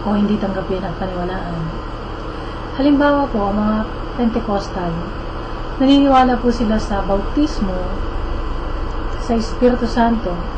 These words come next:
Yung mga Baptist, hindi po sila naniniwala doon. Pangatlo,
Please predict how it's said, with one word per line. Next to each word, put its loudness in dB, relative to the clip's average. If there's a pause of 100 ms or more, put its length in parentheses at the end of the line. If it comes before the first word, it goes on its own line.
(960)
Yung 8
mga 6
Baptist, 2
hindi 4
po -2
sila -2
naniniwala -4
doon. -2 (1120)
Pangatlo, 4